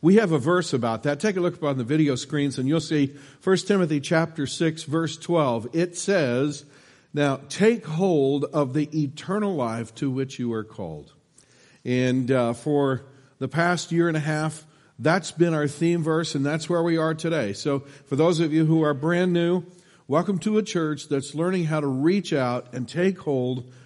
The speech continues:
of everything that God has for us. Not in a selfish way. It's not about us, but it's about what God wants to do in our lives because we're His kids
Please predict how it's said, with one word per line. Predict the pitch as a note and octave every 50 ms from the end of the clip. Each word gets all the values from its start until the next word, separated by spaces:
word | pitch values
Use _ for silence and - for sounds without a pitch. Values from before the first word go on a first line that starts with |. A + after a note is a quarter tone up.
| _ -
of | D3 D3 D3 C3 D3 - - -
everything | - E3 F#3+ G#3 A3+ A3+ G3+ - - F#3 F3+ F3 E3+
that | E3+ E3+ D#3+
God | C#3 C3+ B2 B2 B2+ B2+
has | A#2+ A2+ A#2 G2+ F#2+ F#2 -
for | - - G2+ F#2 C2+
us. | - - - - - _ _ _ _ _ _ _ _ _ _ _ _ _ _ _ _ _ _ _ _ _ _ _
Not | - B2 C3 D#3 G3
in | A#3 B3
a | A#3
selfish | G3+ - - G3+ F#3+ G3 F#3+ F3+ D3+ B2 - -
way. | A#2 A2 F#2+ F2 F2+ G2+ - - - _ _ _ _ _ _ _
It's | - C3 -
not | D#3 F3+ G3 A3+
about | A3+ G3 F#3+ G3 G3 G3
us, | G3+ F#3+ C3 G#2 G#2+ - - - - - - - _ _ _ _ _ _ _ _ _ _ _ -
but | C#3+
it's | D#3+ E3 D#3+ -
about | E3+ E3 F3 F3+ F3+ -
what | D#3 D#3+ F3 D#3+ D#3 D3
God | D#3+ D#3+ E3 D#3+ D#3+
wants | C#3+ D3 D3+ C#3 - -
to | - C3+
do | A2+ G#2+ C3 C3+ C#3 C#3 C3+
in | B2 B2+
our | B2 B2 B2 A#2
lives | A2 G#2+ G#2 G2 F#2+ F2+ - - - _ _ _ _ _ -
because | B2 A#2+ - C#3 A#2+ G#2+ A2+
we're | A2+ A2+ G#2+
His | A2 G2 F2+
kids | - - - G2 D#2 - - - - - -